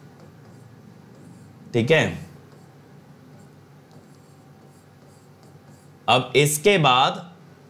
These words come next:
वोल्टेज सोर्स की मदद से अगर दिखाओगे, वैसे ना आप एक ही मॉडल याद करो कैपेसिटर का वोल्टेज सोर्स वाला, क्योंकि इसको ना बनाना आसान है। क्यों बनाना आसान है? पोलैरिटी डायरेक्शन की चिंता ही नहीं है।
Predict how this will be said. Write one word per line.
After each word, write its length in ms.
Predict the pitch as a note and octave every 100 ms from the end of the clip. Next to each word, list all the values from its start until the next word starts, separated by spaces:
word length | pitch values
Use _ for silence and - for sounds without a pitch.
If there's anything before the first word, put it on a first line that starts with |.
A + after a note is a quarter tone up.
| A2+
वोल्टेज 680 | A2+ B2 C#3 C#3 F3 F#3+ F#3+
सोर्स 440 | - D#3 F3+ E3+
की 120 | F#3+
मदद 320 | F3+ D#3+ E3+ E3
से 140 | F#3
अगर 220 | E3+ E3
दिखाओगे, 600 | D#3+ D#3 D3+ D3+ D#3 F#3 G3+ - - - - - - - - - -
वैसे 320 | A#2 B2+ F#3+
ना 100 | B3
आप 440 | B3+ - C3+ F3
एक 220 | F3 E3 D#3
ही 100 | G#3+
मॉडल 380 | G3 F3+ F#3
याद 320 | F3 D3 D#3 D3+
करो 200 | C#3 A3
कैपेसिटर 720 | - B2+ C#3+ C#3+ E3 D3 D#3
का 80 | E3
वोल्टेज 580 | D3 C3 C3 B2+ D3+ D3+
सोर्स 300 | C3+ C3 B2+
वाला, 260 | A2+ G2+ E2 - - - - - - - - - -
क्योंकि 280 | B2 B2+ E3
इसको 260 | D#3 - E3+
ना 120 | A3
बनाना 380 | D#3+ C#3+ C3 D#3+
आसान 420 | B2+ G#2+ A2+ G#2
है। 60 | G#2
क्यों 200 | G#2 F3
बनाना 320 | F3+ F3 F3
आसान 340 | E3+ E3 F3 E3+
है? 60 |
पोलैरिटी 580 | F#3 D3+ C3 B2+ C3 D3
डायरेक्शन 480 | D3+ C3 B2+ D3 D3
की 80 | D3+
चिंता 320 | C#3+ A#2+ C#3
ही 120 | D#3
नहीं 160 | F3 F#3
है। 280 | G#2+ F2